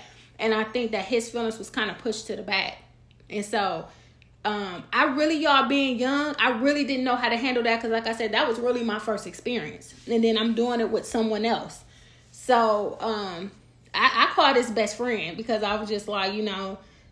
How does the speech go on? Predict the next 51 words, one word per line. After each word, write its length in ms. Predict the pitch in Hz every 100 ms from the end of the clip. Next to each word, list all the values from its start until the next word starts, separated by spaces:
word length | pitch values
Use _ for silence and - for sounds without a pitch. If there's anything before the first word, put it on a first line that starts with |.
| - -
you 80 | 339
know, 140 | 277
let 120 | 277
me 100 | 302 277
make 220 | 269 269
sure 220 | 294 254
he's 260 | 277 233 220
okay 360 | 202 294 262
because 320 | 233 247 226
he 100 | 285
wasn't 320 | 233 294 370 381
in 100 | 294
the 80 |
talk 460 | - - 294 - - - -
about 360 | 240 226 233 233
it 140 | 214
mode, 480 | 220 240 254 190 160
like, 220 | 175 196
mood. 360 | 226 254 208 180
Like, 200 | 185 208
he 120 | 247 214
was 140 | 214
just 160 | 208 226
more 220 | 233 208
taking 320 | 214 233 226
care 200 | 220 233
of 80 | 220
me 120 | 226
and 80 | 214
trying 160 | 220 208
to 40 |
make 160 | 208 202
sure 120 | 185
I 120 | 208
was 160 | 220 220
okay. 560 | 214 240 220 208 226 - - - - -
So 260 | - 254 240
it 60 | 233
was 140 | 226
really 320 | 233 262 254
like, 680 | 226 214 185 170 - - -
because 240 | 214 285 240
I 100 | 226
was 140 | 233
so 160 | 240 214
young 360 | 226 240 240
and 100 | 220
it 60 | 220
was 120 | 214
something 460 | 247 226 214 202 214
new, 480 | 247 285 240 247